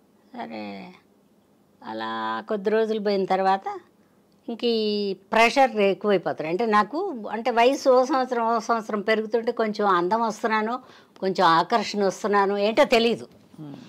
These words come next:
Speaker 1: అలాగమ్మ, నేను పెళ్లి చేసేసుకుందాం అనుకుంటున్నాను. "నీ ఇష్టమే," అంది మా అమ్మ.
Speaker 2: అప్పటికి మీరు సినిమాలోకి రాలేగా?
Speaker 1: ఆహా, రాలా.
Speaker 2: ఆ, అదే, అదే.
Speaker 1: సినిమాల్లోకి రాలా,
Speaker 2: మ్మ్.
Speaker 1: నాటకాలే.
Speaker 2: మ్మ్.
Speaker 1: "నీ ఇష్టమే," అంది మా అమ్మ.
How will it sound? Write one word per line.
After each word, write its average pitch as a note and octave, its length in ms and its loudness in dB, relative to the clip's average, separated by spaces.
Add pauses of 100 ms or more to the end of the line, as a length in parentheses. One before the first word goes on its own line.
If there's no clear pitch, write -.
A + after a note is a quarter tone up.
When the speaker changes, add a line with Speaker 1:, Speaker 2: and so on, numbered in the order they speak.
(280)
Speaker 1:
అలాగమ్మ, G3 400 -2
నేను F#3+ 260 0
పెళ్లి F#3+ 400 0
చేసేసుకుందాం E3+ 640 -6
అనుకుంటున్నాను. B2 560 -12 (1900)
"నీ A#3+ 60 -6
ఇష్టమే," G#3 540 -6
అంది C#3 220 -12
మా A#2 120 -12
అమ్మ. A#2+ 220 -16 (520)
Speaker 2:
అప్పటికి A#3+ 260 -6
మీరు A3+ 100 -4
సినిమాలోకి B3+ 380 -4
రాలేగా? B3+ 300 -4 (340)
Speaker 1:
ఆహా, D#3+ 180 -6
రాలా. C3+ 340 -6
Speaker 2:
ఆ, C#3 100 -20
అదే, B2 120 -20
అదే. - 120 -20 (520)
Speaker 1:
సినిమాల్లోకి D3 560 -10
రాలా, - 180 -20
Speaker 2:
మ్మ్. - 180 -18
Speaker 1:
నాటకాలే. - 480 -18 (160)
Speaker 2:
మ్మ్. G#2 80 -20 (1600)
Speaker 1:
"నీ G#3+ 80 -2
ఇష్టమే," E3 480 -6
అంది B2 380 -20
మా F#2+ 60 -20
అమ్మ. - 140 -20